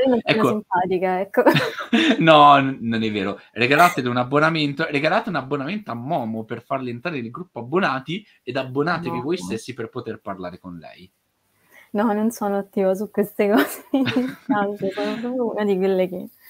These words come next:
Speaker 1: non è mai
Speaker 2: Ah,
Speaker 1: attiva.
Speaker 2: questo. Ecco, Scott, le variant sono le uniche cose che su eBay trovi overprezzate più di eBay. Perché
Speaker 1: Mm.
Speaker 2: lì, vabbè, ovviamente lo trovi sempre il furbone che prova a piazzarti
Speaker 1: Sì, sì.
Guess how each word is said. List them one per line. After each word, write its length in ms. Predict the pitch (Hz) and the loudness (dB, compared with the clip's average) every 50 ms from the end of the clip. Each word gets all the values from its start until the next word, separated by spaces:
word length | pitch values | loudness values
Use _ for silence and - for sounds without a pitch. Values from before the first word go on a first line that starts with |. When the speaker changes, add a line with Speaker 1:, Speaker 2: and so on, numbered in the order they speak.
| - - - _ - _ _ - - 381 359 311 _ | -20 -20 -20 _ -20 _ _ -18 -14 -14 -14 -10 _
Speaker 1:
non 160 | - 247 233 | -2 0 0
è 60 | 233 | 2
mai 260 | 233 233 226 226 226 220 | 2 2 2 2 0 0
Speaker 2:
Ah, 20 | |
Speaker 1:
attiva. 180 | 214 202 - _ - 185 | -2 -2 -4 _ -12 -10
Speaker 2:
questo. 340 | 170 190 - - - - _ _ _ _ _ _ _ _ _ _ _ | -10 -10 -10 -14 -16 -20 _ _ _ _ _ _ _ _ _ _ _
Ecco, 280 | - 160 165 - 185 | 0 0 2 2 -2
Scott, 560 | 190 190 - - 139 120 120 - - 131 139 - | -2 -2 -2 0 0 0 0 -2 -4 -6 -6 -4
le 120 | 170 190 202 | -2 -2 0
variant 520 | 196 233 226 233 226 208 190 175 170 - 175 | 0 0 0 0 2 0 0 -2 -2 -4 -8
sono 280 | 165 - 185 165 156 | -8 -6 -6 -6 -4
le 200 | 156 156 165 175 | -4 -2 0 0
uniche 420 | 180 220 269 302 254 214 - 185 160 | 0 2 2 2 2 0 0 -2 -4
cose 300 | - 190 180 170 165 151 | -2 -2 -2 -2 -2 -2
che 120 | - 143 | -4 -4
su 120 | 135 - 202 | -4 -4 -4
eBay 220 | 160 135 139 139 135 | -2 0 -2 -2 -2
trovi 360 | - 135 123 120 117 117 - - | -4 -8 -6 -6 -6 -6 -6 -4
overprezzate 840 | 185 202 160 135 123 123 - 123 117 - - - 98 87 - 110 113 | -4 -4 -4 -4 -8 -8 -8 -10 -12 -12 -12 -10 -10 -10 -8 -10 -12
più 160 | - - 135 | -10 -8 -8
di 160 | 117 95 90 87 | -8 -6 -8 -8
eBay. 400 | 82 78 57 53 64 64 110 _ _ _ _ _ _ _ _ _ _ _ _ _ _ _ _ _ _ - - | -8 -10 -12 -12 -14 -16 -18 _ _ _ _ _ _ _ _ _ _ _ _ _ _ _ _ _ _ -20 -12
Perché 340 | - 131 135 123 120 - 139 135 131 131 | -10 -8 -8 -8 -8 -6 -4 -2 0 0
Speaker 1:
Mm. 460 | 131 131 131 131 127 127 127 127 127 | 2 2 2 2 2 0 0 -2 -4
Speaker 2:
lì, 100 | 135 139 | -4 -8
vabbè, 280 | 135 131 123 127 117 113 | -8 -6 -2 -2 0 0
ovviamente 480 | 113 110 110 113 117 117 113 - 113 | 0 -2 -4 -6 -8 -8 -10 -10 -10
lo 120 | 101 104 104 | -10 -10 -10
trovi 180 | - 101 95 95 | -10 -12 -12 -12
sempre 400 | - - 104 101 98 - 95 92 | -10 -10 -10 -10 -10 -12 -12 -12
il 120 | 87 90 | -12 -14
furbone 480 | _ - 92 90 87 87 92 92 95 90 | _ -14 -14 -12 -12 -10 -10 -12 -12 -14
che 160 | - 90 - _ | -16 -20 -20 _
prova 280 | - 87 85 82 85 85 | -14 -14 -12 -10 -10 -10
a 100 | 87 - | -12 -12
piazzarti 640 | - - - - - - - 175 190 180 175 175 175 175 170 170 175 | -14 -16 -16 -16 -16 -12 -8 -6 -6 -4 -6 -8 -10 -10 -10 -8 -8
Speaker 1:
Sì, 60 | 175 | -8
sì. 80 | 175 190 | -10 -12